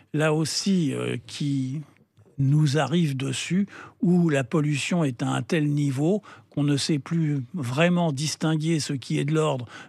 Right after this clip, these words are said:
du brouillard, de la pluie et de la pollution atmosphérique, et que le soleil apparaît rarement au milieu de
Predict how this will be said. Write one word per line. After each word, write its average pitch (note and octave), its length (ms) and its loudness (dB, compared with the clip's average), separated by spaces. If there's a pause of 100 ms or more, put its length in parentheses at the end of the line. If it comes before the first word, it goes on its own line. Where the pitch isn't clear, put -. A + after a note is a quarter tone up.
du D#3+ 160 4
brouillard, D3+ 580 0
de C#3+ 120 -2
la C#3 220 0
pluie D#3+ 540 0
et B2+ 200 -4
de B2+ 160 -4
la C3 140 -2
pollution C3+ 540 -2
atmosphérique, C3 800 -4 (240)
et D3+ 60 -4
que E3+ 100 -2
le D#3 180 2
soleil E3 500 2
apparaît C3+ 600 -2 (140)
rarement D3 680 0 (300)
au C#3 160 -2
milieu C#3+ 380 2
de B2 40 -6